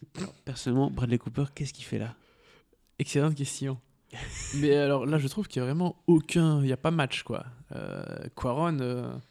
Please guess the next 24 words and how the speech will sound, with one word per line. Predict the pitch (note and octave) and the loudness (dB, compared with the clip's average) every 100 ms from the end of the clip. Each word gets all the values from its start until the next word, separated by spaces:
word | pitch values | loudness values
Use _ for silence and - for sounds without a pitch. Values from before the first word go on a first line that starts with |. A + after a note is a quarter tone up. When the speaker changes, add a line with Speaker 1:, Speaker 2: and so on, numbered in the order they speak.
| _ _ _ _ _ _ _ _ _ _ - | _ _ _ _ _ _ _ _ _ _ -16
Speaker 2:
alors | A#2+ | -10
j'ai-, | A#2+ - | -8 -4
j'aime | A#2+ B2+ B2 | -2 -2 -2
beaucoup, | B2+ C3 - D3+ | -2 -4 0 2
euh, | C3 B2 A#2+ B2 | 4 4 2 0
Green | B2+ C3 | 0 0
Book, | C#3 D3 - B2 | 2 0 0 -6
j'a-, | B2+ A#2+ A#2+ A#2+ | -6 -6 -4 -4
j'aime | A#2+ A#2+ | -4 -6
beaucoup, | B2 B2+ C3+ C3 B2+ | -6 -4 0 2 2
euh, | A#2+ | 0
Black, | A#2+ B2 B2+ | 0 -2 -2
Black | A#2+ A2 A#2 A#2+ | -4 -6 -4 -4
Klansman, | B2 B2 B2 B2 B2+ - - - - - - _ - | -4 -4 -2 -2 -2 -6 -16 -20 -20 -20 -20 _ -12
euh, | - G1+ G1+ - - - | -10 -8 -10 -14 -16 -10
mais | B2 A#2 | -6 -6
vraiment, | A2 B2+ D#3+ D3 | -6 -4 -4 -4
euh, | B2 | -4
là, | C3+ C#3+ | -4 -4
il | |
y | |
a | B2 | -6
pas | C#3 C#3 | -6 -4
de, | B2+ B2+ | -4 -6